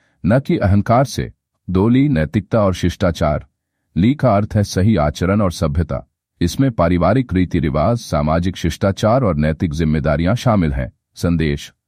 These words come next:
अगर हम अपने माता पिता, गुरु और बड़ों का सम्मान करते हैं, तो अगली पीढ़ी भी इसी मूल्यों को अपनाएगी। तीन, न्याय और नैतिकता। ई का अर्थ है निस्वार्थ भाव से न्याय करना।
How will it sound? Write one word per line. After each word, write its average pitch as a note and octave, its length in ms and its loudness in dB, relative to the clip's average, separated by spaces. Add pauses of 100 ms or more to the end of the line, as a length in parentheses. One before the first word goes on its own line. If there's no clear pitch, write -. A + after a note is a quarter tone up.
(440)
अगर D#3 240 2
हम E3+ 140 2
अपने G#2+ 240 -2
माता D2+ 340 0
पिता, F#2 340 -2
गुरु F#2+ 360 0
और D#2+ 100 0
बड़ों E2 260 0
का F2 120 -2
सम्मान D#2 440 -2
करते F2+ 320 -2
हैं, F2+ 260 0
तो F#2+ 160 -4
अगली G2 320 2
पीढ़ी E2 340 0
भी F2+ 180 0
इसी E2+ 220 -2
मूल्यों D#2 380 0
को G2 140 -2
अपनाएगी। E2 600 -2 (340)
तीन, B2+ 260 4
न्याय C#2+ 280 0
और F2+ 140 2
नैतिकता। E2+ 600 0 (220)
ई F2+ 100 2
का E2+ 160 2
अर्थ G2 180 0
है A2 100 2
निस्वार्थ F2+ 500 0
भाव E2 220 0
से F#2+ 140 -4
न्याय D2+ 260 0
करना। C#2+ 380 -4